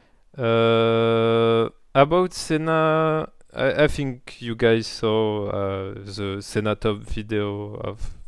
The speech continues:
someone, uh, saying, like, he, he reached master by playing Senna top. Senna top is, uh, will always be less good than Senna sup.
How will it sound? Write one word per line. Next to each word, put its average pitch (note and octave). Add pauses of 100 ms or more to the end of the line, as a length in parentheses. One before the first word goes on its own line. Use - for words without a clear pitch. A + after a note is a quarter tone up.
(120)
someone, G2+
uh, G2+
saying, G2
like, G#2+
he, G#2 (640)
he G#2+
reached A2+
master A#2+
by A#2
playing A#2
Senna A#2
top. A#2 (500)
Senna D3
top D#3
is, C3
uh, A#2
will A#2
always A#2
be A2+ (540)
less A2
good A#2+
than A#2
Senna A#2
sup. A#2+